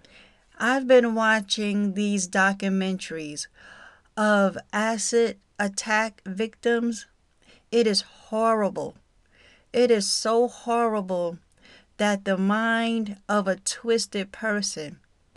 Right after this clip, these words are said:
can come up with the idea that to pay someone back or get back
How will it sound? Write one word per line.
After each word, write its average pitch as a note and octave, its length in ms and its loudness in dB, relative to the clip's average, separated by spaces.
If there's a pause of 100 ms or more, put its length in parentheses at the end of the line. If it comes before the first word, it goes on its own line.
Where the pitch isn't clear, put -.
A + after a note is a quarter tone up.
(300)
can G3+ 300 0
come A#3+ 340 0
up B3+ 160 0
with A3+ 220 0
the G#3+ 220 0
idea G3 920 -2 (580)
that G3+ 320 0
to F#3+ 320 -4 (280)
pay B3 360 2
someone A3+ 560 0
back A3+ 560 -2
or G3+ 180 0
get G3+ 460 -2
back G#3+ 280 0